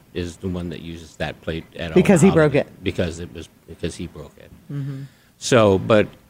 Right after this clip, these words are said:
Speaker 1: later, when the stranger reveals who he is,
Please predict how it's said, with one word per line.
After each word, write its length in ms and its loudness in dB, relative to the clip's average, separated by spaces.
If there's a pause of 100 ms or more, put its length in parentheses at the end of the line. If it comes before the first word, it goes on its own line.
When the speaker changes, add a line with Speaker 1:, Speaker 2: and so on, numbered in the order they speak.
(360)
Speaker 1:
later, 720 4 (240)
when 220 -2
the 180 -6
stranger 720 2
reveals 580 2
who 140 2
he 240 0
is, 560 -2